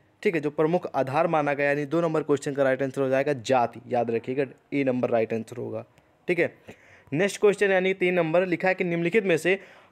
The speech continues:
अस्थिकरण का आधार है असमानता, समानता, ऊंचाई में अंतर, शरीर, अंग। तो ये ऑप्शनों में से जो राइट आंसर हो जाएगा, निम्नलिखित में से जो अस्थिकरण का आधार है वो असमानता, इसलिए राइट आंसर हम सिलेक्ट करेंगे ए, ध्यान में रखिएगा।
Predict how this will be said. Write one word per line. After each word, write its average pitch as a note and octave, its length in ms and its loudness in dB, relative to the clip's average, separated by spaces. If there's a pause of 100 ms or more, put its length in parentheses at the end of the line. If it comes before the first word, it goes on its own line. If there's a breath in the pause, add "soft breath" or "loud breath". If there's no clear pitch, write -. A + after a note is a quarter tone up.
(100)
अस्थिकरण G3 480 0
का F#3 140 2
आधार D#3 500 2
है D#3+ 300 0 (100)
असमानता, C3+ 640 0
समानता, C#3+ 600 0
ऊंचाई C3+ 380 0
में C#3 120 0
अंतर, B2+ 280 -2
शरीर, C#3 480 0 (260)
अंग। A#2+ 180 -2 (360 soft breath)
तो E3 60 0
ये F3 220 2
ऑप्शनों E3 400 0
में F3 100 2
से E3+ 140 -4
जो E3 100 0
राइट D#3 260 2
आंसर D#3+ 220 0
हो C#3+ 100 2
जाएगा, C#3 440 2 (320 loud breath)
निम्नलिखित D3+ 540 -2
में E3 120 -2
से E3 120 -6
जो E3 120 2
अस्थिकरण D#3 480 0
का D3 120 0
आधार B2 360 2
है D3 60 2
वो C#3+ 180 0
असमानता, B2+ 680 -2
इसलिए C3+ 220 -4
राइट B2 200 0
आंसर B2+ 200 -6
हम C3 60 -6
सिलेक्ट B2+ 240 -12
करेंगे C#3 340 -6 (100)
ए, A#2 180 -2 (360)
ध्यान B2+ 200 -2
में C3 100 0
रखिएगा। A2+ 320 -8